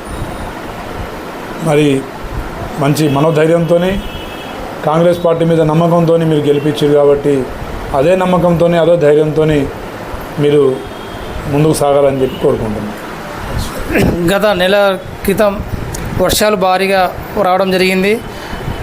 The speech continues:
Speaker 2: ఇప్పుడు డోర్నకల్ నియోజకవర్గంలో తమరు పర్యటించారు సార్. పర్యటించి ప్రజలకు ఎలాంటి హామీ ఇచ్చారు, ఎలాంటి ధైర్యం ఇచ్చారు మీరు?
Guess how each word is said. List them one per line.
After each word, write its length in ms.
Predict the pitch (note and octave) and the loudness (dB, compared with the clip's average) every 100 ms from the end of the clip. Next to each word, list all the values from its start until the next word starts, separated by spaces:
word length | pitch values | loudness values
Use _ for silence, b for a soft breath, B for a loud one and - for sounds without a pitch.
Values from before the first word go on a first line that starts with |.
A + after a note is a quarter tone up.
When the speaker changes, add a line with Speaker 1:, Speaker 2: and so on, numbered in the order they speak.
| - - - - | -8 -6 -6 -4
Speaker 2:
ఇప్పుడు 200 | - G3+ | 2 2
డోర్నకల్ 340 | F3+ G3 G#3+ | 4 2 2
నియోజకవర్గంలో 560 | G#3+ G#3+ G#3 G3 G3+ G3+ | 2 4 4 4 4 2
తమరు 200 | G3 F#3+ | 2 2
పర్యటించారు 480 | F3 F#3 G3+ F#3+ F3 | 0 0 0 2 2
సార్. 220 | F3+ G3+ | 2 2
పర్యటించి 440 | F#3+ G3 G#3+ G3+ | 0 0 0 0
ప్రజలకు 380 | F#3+ F3+ G#3+ G#3+ | 0 2 2 2
ఎలాంటి 320 | G3 G#3+ G#3+ | 2 0 0
హామీ 300 | G3 F#3+ G3+ | 2 2 2
ఇచ్చారు, 360 | G3+ - G3 G3 | 0 0 2 2
ఎలాంటి 320 | G3 G3+ A3 | 2 0 0
ధైర్యం 280 | G3 G3 G#3 | 2 2 0
ఇచ్చారు 280 | E3+ E3 D3+ | 0 0 0
మీరు? 500 | C#3 D3 - - | 0 -2 -2 -4